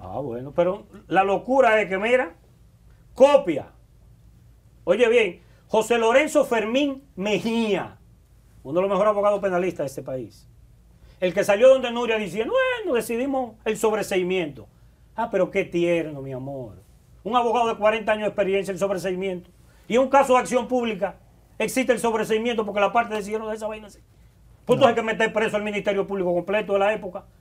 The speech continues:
Speaker 1: Hay que meter presa a María Martínez Malagón, que era la jueza de niños, niños y adolescentes en ese momento.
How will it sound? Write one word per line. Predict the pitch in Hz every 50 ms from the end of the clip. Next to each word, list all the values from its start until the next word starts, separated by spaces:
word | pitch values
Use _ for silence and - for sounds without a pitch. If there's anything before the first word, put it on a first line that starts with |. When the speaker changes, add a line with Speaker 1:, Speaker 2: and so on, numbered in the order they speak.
| _ - -
Speaker 1:
Hay | - 226 254
que | 247 262
meter | 240 247 233 - 240 202 -
presa | 233 233 233 208 214
a | 214
María | 208 208 208 214
Martínez | 202 202 196 180 - 240 247 233 208
Malagón, | 196 208 202 190 175 170 180 175 156 151 - - - - -
que | - -
era | 233 233
la | 226 202
jueza | 180 214 226 - 208
de | 208 202
niños, | 208 214 208 202 202
niños | 208 208 202 202
y |
adolescentes | 190 196 190 180 180 196 196 180 170 170
en | 175
ese | 160 180
momento. | 175 165 156 165 156 143 123 127 127